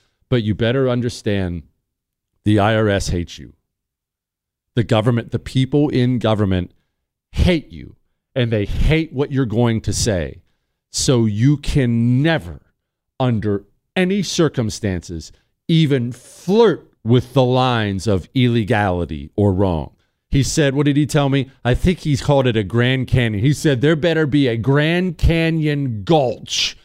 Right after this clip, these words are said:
in between you and the lines of legality. Because of what you do, they are going to be always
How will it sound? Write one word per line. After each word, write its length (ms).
in 180
between 580
you 520
and 180
the 80
lines 480
of 140
legality. 760
Because 500
of 160
what 260
you 220
do, 520
they 400
are 120
going 360
to 80
be 240
always 580